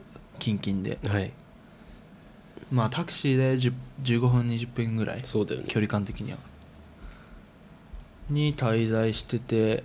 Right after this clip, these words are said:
Speaker 1: あと行ったとこだと、カンナムとか。
Speaker 2: はい。
Speaker 1: っ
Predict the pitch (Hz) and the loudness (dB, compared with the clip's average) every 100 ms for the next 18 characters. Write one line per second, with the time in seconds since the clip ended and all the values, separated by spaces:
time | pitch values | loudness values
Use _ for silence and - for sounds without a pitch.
0 | - 147 143 127 - - 139 135 139 120 | 0 2 4 2 2 -2 0 2 2 2
1 | - 113 113 - - - - - 123 101 | 0 -4 -6 -10 -20 -18 -4 4 6 6
2 | 82 82 - - 127 - - 92 | 2 -6 -8 -8 -12 -10 0 0